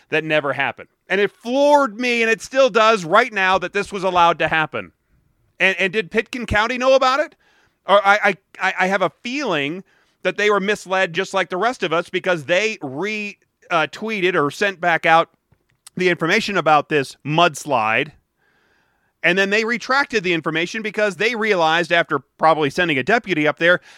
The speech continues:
that nothing was happening. I mean, this story really needs more investigation. I, I <laughs> am so mad and upset about this. It's really bothering me. I, I really, and I think what it is, I really don't like lying, especially from an agency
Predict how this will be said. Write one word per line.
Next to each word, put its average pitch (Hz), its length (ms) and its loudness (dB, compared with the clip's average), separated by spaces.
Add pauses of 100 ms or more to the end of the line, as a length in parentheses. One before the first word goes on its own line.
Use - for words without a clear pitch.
that 202 240 4
nothing 233 640 -2
was 220 180 2
happening. 196 920 0 (1000)
I 185 80 -4
mean, 196 140 -2
this 247 120 -2
story 202 360 2
really 190 360 0
needs 160 280 0
more 151 160 0
investigation. 127 800 -4 (720)
I, 175 180 2
I 180 480 0
<laughs> 190 40 -6
am 170 140 -6
so - 500 -14 (300)
mad 175 220 -4
and 160 460 -2
upset 180 320 -2
about 135 280 -4
this. 95 320 -14 (500)
It's 160 180 -6
really 180 420 0
bothering 156 520 0
me. 98 220 -8 (240)
I, 156 180 0 (640)
I 147 100 -2
really, 170 540 -4
and 165 160 -2
I 175 80 2
think 220 220 -8
what 170 100 2
it 147 100 -2
is, 151 140 -2
I 151 100 0
really 170 300 0
don't 139 200 -2
like 123 200 -4
lying, 107 340 -6
especially 175 420 -4
from 143 160 -4
an 127 80 -4
agency 127 520 -6